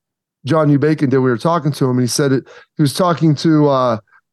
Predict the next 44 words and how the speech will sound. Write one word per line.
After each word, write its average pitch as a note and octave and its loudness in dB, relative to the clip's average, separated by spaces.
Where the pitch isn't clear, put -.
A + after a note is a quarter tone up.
uh, B2 -2
Pat E3+ 0
Fitzgerald D#3+ 0
over D#3 0
at D3 -2
Northwestern D3+ 0
and C#3+ 0
some D3+ -2
of C3 0
their D#3 2
staff. B2+ -2
And F3 -4
they're F3 0
like, E3 -2
"Yeah, F3+ 2
it's C3+ 0
a C3+ -4
big F#3+ 2
academic E3+ 0
institution." C3+ -2
And E3+ 0
he F3 2
goes, E3+ 2
"It's F#3 -2
also A#3+ 2
important E3 -2
for F3 0
our D#3+ 0
students F3+ 0
to D#3+ 0
have C3+ 2
fun F#3+ -2
when D3 2
they're B2 0
here. A2+ -2
'Cause E3 2
if G3 0
they F#3 2
had A3+ 2
a - 0
good G3 0
time G3 0
in E3+ 0
school, F#3+ 0